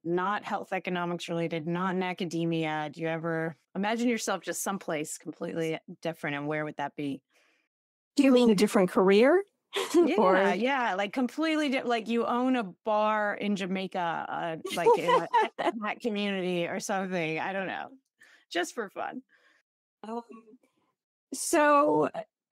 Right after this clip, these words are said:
Speaker 2: it's certainly true over the years that I've s-, sometimes dreamed of other things. Remember, I tried a lot of things before I actually <laughs> got here. So,
Speaker 1: Mm-hmm. Mm-hmm.
Speaker 2: um, uh, so I don't know that I, I dream about that a lot. Um,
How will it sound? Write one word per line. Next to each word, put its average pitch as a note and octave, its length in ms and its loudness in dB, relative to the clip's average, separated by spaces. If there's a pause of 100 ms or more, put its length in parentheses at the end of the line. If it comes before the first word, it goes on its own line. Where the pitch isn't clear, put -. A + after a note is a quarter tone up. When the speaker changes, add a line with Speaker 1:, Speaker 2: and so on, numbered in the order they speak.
(460)
Speaker 2:
it's - 140 2
certainly E4 300 4
true C#4+ 260 4
over A#3 180 4
the G#3+ 80 -2
years F#3+ 320 0
that G3+ 120 -6
I've F#3 200 -2 (320)
s-, - 480 -20
sometimes A3+ 640 0
dreamed F#3 400 0
of E3 100 0
other D#3+ 200 2
things. C#3+ 420 0 (240)
Remember, C#4 360 6
I A3 120 4
tried B3+ 440 2
a G#3+ 60 4
lot G3 260 2
of F#3 120 -8
things G3+ 360 -2
before G#3 460 -2
I F#3+ 60 4
actually G3 400 2
<laughs> - 320 -2
got A4+ 180 4
here. F4 260 4
So, B3 180 2
Speaker 1:
Mm-hmm. A#3+ 680 -2
Mm-hmm. - 20 2 (180)
Speaker 2:
um, A3+ 240 0 (440)
uh, G#3+ 480 2
so C4+ 160 0
I C4 60 4
don't A3+ 200 0
know G#3 240 0
that F#3+ 200 0
I, F#3 280 -2
I F3+ 240 0
dream G#3 220 -4
about F#3 320 -2
that F3 240 0
a - 80 -2
lot. F3 380 2 (240)
Um, G#3 340 4